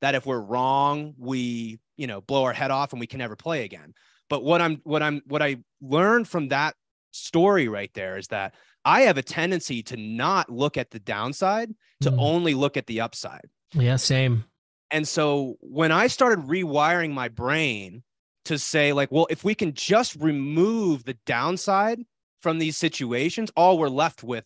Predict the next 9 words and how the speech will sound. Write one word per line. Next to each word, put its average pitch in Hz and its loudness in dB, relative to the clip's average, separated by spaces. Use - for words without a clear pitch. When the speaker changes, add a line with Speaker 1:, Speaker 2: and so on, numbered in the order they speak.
Speaker 1:
is 143 -4
upside." 98 -10
So 110 4
Speaker 2:
Yeah. 107 4
Speaker 1:
when 165 4
I 269 4
talk 220 2
about 160 4
risk, 113 -4